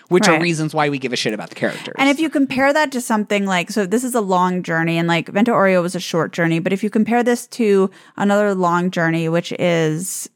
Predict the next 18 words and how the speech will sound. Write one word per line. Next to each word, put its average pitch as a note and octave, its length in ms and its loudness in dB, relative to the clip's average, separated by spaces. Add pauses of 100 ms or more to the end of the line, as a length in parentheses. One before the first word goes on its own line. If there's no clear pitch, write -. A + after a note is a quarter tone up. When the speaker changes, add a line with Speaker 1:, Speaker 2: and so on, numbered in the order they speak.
(300)
Speaker 2:
Stardust G3+ 380 0
Crusaders, F3 640 -2 (360)
there's G3+ 340 2
the F#3 160 2
saving A#3+ 400 0
Holly F3 640 0 (640)
as G3 140 0
kind G3 220 0
of F#3+ 60 0
Speaker 1:
Yes. - 20 -4
Speaker 2:
like, F#3+ 160 0
the F#3+ 120 -2
overarching F3+ 680 0
motive, E3+ 300 0
but F3+ 100 -4
then G3+ 160 0
the - 160 -4
only A3 320 0